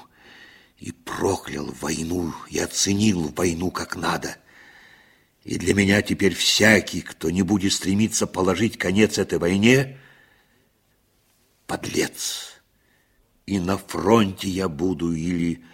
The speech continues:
в тыловой части, но, знаете ли, я не хотел бы только одного: отставки. Я не хотел бы, чтобы меня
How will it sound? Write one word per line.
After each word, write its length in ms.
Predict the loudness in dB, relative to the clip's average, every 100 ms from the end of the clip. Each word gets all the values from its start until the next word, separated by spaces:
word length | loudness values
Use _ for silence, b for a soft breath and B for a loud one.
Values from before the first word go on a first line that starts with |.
| B B
в 160 | -18 -4
тыловой 540 | 0 2 4 4 2
части, 800 | 2 2 2 2 -4 -6 -8 -8 B B B B B
но, 180 | -8 -6
знаете 640 | -4 -2 -2 0 -2 -4
ли, 120 | -6 -4
я 240 | -2 -4
не 160 | -4 -6
хотел 460 | -6 -6 -4 -4
бы 140 | -6 -10
только 420 | -8 -10 -8 -12
одного: 520 | -12 -12 -8 -10 -10 _ _ _ _ _ _ _ _
отставки. 1040 | -14 -10 -8 -8 -6 -6 -6 -12 -16 -18 -20 b b b b b b b _
Я 420 | _ -8 0 2 2
не 200 | 2 0
хотел 680 | 0 -2 -2 4 4 6
бы, 300 | 2 0 -2
чтобы 400 | -4 -8 -6 -6
меня 440 | -4 -4 -4 -6